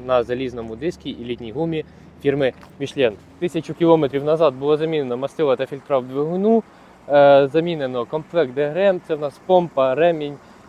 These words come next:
і антифриз. Замінено колодки по колу, по ходовій, нюансів немає. Також власник замінив стойки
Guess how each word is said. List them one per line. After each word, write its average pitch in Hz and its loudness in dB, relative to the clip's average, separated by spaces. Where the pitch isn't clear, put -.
і 151 0
антифриз. 147 -2
Замінено 151 0
колодки 147 2
по 180 2
колу, 180 4
по 147 0
ходовій, 143 0
нюансів 139 2
немає. 131 0
Також 135 2
власник 143 0
замінив 143 -2
стойки 151 2